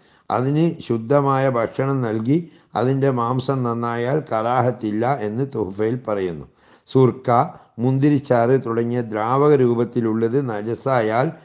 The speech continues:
ശുദ്ധിയാക്കാൻ മാർഗമില്ലാത്തതിനാൽ അത് ഭക്ഷിക്കൽ ഹറാമാണ്. അതേസമയം ഉറച്ച വസ്തുക്കൾ നജസായാൽ നജസിൻ്റെ തടിയും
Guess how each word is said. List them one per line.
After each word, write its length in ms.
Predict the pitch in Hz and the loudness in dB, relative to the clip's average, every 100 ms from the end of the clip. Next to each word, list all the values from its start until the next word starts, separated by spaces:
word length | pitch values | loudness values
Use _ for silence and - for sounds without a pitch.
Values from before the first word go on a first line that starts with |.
| _ _ | _ _
ശുദ്ധിയാക്കാൻ 800 | 120 117 135 151 135 - 131 139 | -4 0 2 4 4 2 -2 0
മാർഗമില്ലാത്തതിനാൽ 1200 | 131 117 123 127 127 110 113 113 - 104 104 123 101 - - _ - | 0 0 0 0 0 0 0 0 2 0 2 0 -2 -4 -14 _ -2
അത് 180 | 131 | 0
ഭക്ഷിക്കൽ 560 | 156 110 - 120 110 135 | 2 0 0 -4 0 -2
ഹറാമാണ്. 680 | 117 107 107 104 98 95 98 - - _ - | 0 0 0 -2 -4 -6 -6 -10 -16 _ -2
അതേസമയം 600 | 127 147 - 131 147 135 | 2 2 0 0 0 2
ഉറച്ച 340 | 120 123 127 160 | 2 2 2 2
വസ്തുക്കൾ 520 | 147 120 - 117 131 131 | 4 2 -2 -2 0 -2
നജസായാൽ 720 | 110 113 - 117 107 117 151 170 - _ 113 | -2 -6 -2 0 2 2 0 -2 -10 _ -4
നജസിൻ്റെ 580 | 123 135 131 156 147 131 | 0 0 2 0 2 0
തടിയും 500 | 113 104 110 135 | 0 -2 0 0